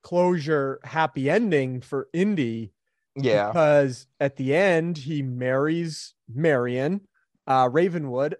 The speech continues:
Speaker 1: <clears throat> and he has his son, who is Mutt, Shia LaBeouf.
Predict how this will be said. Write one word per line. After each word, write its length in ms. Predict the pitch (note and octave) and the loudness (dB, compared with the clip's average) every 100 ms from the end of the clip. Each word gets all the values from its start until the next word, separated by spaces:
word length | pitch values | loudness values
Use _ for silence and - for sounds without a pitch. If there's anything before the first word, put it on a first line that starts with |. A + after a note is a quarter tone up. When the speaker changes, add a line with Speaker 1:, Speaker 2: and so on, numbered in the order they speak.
| _ | _
Speaker 1:
<clears throat> 520 | B3+ A#3+ F#3+ B2 _ | -6 -4 -8 -12 _
and 340 | F3 D#3+ D#3 D3+ | -2 -2 -2 -2
he 160 | F3 | -2
has 300 | D3 B2 C#3 | 0 2 0
his 220 | C3+ F3 | 2 -2
son, 420 | - C#4 D4+ C#3+ B2 | 4 4 6 4 -2
who 280 | C#3 D3+ C#3+ | -6 -2 -2
is 240 | C#3+ C3 | -2 -6
Mutt, 320 | C#3+ E3+ C#3+ - | -4 -2 -2 -6
Shia 420 | - C3+ B2 B2 | -8 -4 -2 -4
LaBeouf. 400 | A#2+ D3+ B2 - | 0 2 0 -2